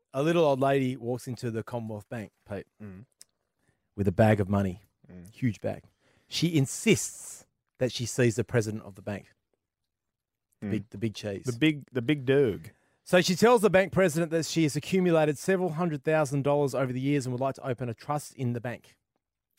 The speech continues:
Speaker 1: Commonwealth Bank. The president is curious, so he asks her, "Where did you get all this money from?" She goes, "I make bets." President, uh, the president says, then asks, "Bets? What kind of bets?" And she goes, "Well, I'll tell you what.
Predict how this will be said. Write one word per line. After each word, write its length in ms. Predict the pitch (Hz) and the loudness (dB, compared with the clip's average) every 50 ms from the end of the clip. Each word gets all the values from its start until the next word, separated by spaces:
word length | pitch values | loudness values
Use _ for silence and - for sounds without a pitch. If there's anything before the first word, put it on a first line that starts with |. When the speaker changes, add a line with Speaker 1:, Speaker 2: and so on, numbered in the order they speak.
| - _ - | -20 _ -4
Speaker 1:
Commonwealth 320 | - 113 104 98 98 - | -2 -2 -2 -2 -6 -10
Bank. 180 | - 87 - - _ _ _ _ _ _ _ _ _ | -14 -16 -16 -16 _ _ _ _ _ _ _ _ _
The 80 | - 117 | -10 -2
president 420 | - 160 170 147 143 143 143 117 | 4 4 4 4 4 0 -2 -4
is 120 | 131 - | -8 -12
curious, 360 | - - - 127 127 123 110 - | -8 -2 0 2 2 2 0 0
so 120 | - 123 | -2 -2
he 60 | 117 | 0
asks 280 | 123 131 139 - - - | 0 0 0 -2 -4 -2
her, 140 | 139 131 120 | -2 -2 -2
"Where 340 | 101 104 147 180 196 202 | 0 0 2 4 6 6
did 140 | 190 180 131 | 4 4 2
you 40 | 156 | 2
get 80 | 175 165 | 2 2
all 60 | 170 | 2
this 140 | 160 - - | 0 0 0
money 180 | 151 156 160 | 0 0 0
from?" 280 | - - 123 107 98 92 _ _ _ _ | 0 -2 -4 -6 -6 -12 _ _ _ _
She 180 | _ - - 123 | _ -12 -6 -2
goes, 340 | 127 123 127 123 - - _ _ _ _ _ _ _ _ _ _ _ _ _ _ _ - | 0 2 2 0 -2 -6 _ _ _ _ _ _ _ _ _ _ _ _ _ _ _ -6
"I 80 | - 135 | -4 -4
make 240 | 131 123 110 - - | -4 -4 -6 -8 -8
bets." 400 | 147 147 - _ - - - - _ _ _ _ _ _ _ _ _ _ _ _ _ _ _ _ _ _ _ _ _ _ _ _ _ _ _ _ _ _ _ _ _ _ _ _ _ _ _ _ _ _ _ _ _ _ _ _ _ _ _ - | -8 -8 -8 _ -18 -20 -20 -20 _ _ _ _ _ _ _ _ _ _ _ _ _ _ _ _ _ _ _ _ _ _ _ _ _ _ _ _ _ _ _ _ _ _ _ _ _ _ _ _ _ _ _ _ _ _ _ _ _ _ _ 0
President, 360 | - 120 110 107 117 107 - - - | 2 2 2 2 0 -8 -10 -8 -2
uh, 260 | 123 120 117 117 101 | 0 2 2 2 2
the 100 | 90 - | -2 -4
president 320 | - - 143 127 120 110 | -2 0 0 2 0 -2
says, 280 | - - 131 127 120 113 - | 0 2 2 2 0 -2 -2
then 140 | 135 135 131 | -2 0 0
asks, 220 | 127 123 123 - | 0 -2 -2 -4
"Bets? 380 | - - 226 302 285 - - - | 2 4 4 4 4 2 -4 -10
What 120 | 208 - | -10 -8
kind 160 | - 214 240 | -4 -4 -2
of 60 | 233 | 0
bets?" 420 | 202 320 311 - - - - - - _ _ _ - | 2 0 0 0 -2 -14 -18 -18 -20 _ _ _ -10
And 120 | - 160 - | -10 -10 -6
she 80 | - 190 | 0 2
goes, 200 | 202 202 180 156 | 4 4 4 4
"Well, 320 | 214 220 220 220 202 - _ _ - | 4 4 4 4 2 -2 _ _ -8
I'll 60 | 196 | -8
tell 180 | - - 269 208 | -4 0 2 2
you 80 | 131 123 | 4 4
what. 200 | 208 254 - | 2 0 -2